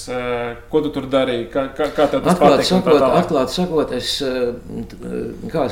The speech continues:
Speaker 2: kā sākās tas golfa kauss? Eh, kad, eh, Māris Zirnis, eh, noteikti pazīst,
Speaker 1: Jā, jā.
Speaker 2: eh, atzi-,
Speaker 1: Kaimiņš man.
Speaker 2: atzina, atzina vienu golfu
Speaker 1: Jā.
Speaker 2: uz Biķernieku trasi. Uz Biķernieku trasi vai uz federāciju? Es toreiz biju,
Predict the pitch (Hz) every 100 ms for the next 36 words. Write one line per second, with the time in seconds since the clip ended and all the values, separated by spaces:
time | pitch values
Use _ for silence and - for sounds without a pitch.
0 | - 156 127 135 107 98 - 95 110 92
1 | - 107 90 - - - - - - -
2 | 104 104 - 123 127 117 117 117 117 135
3 | 147 139 113 127 147 143 117 - - 98
4 | - 98 98 98 98 - 110 90 85 -
5 | 95 92 - 156 113 - - - 110 107
6 | 95 107 151 151 139 110 - 131 156 110
7 | 123 113 135 143 113 110 113 123 107 98
8 | 165 196 190 180 - - 127 120 117 -
9 | - 117 147 147 123 127 120 - 139 147
10 | - - - - - 117 185 196 180 160
11 | 151 165 165 - 143 131 131 101 92 90
12 | - 107 110 - 131 117 104 110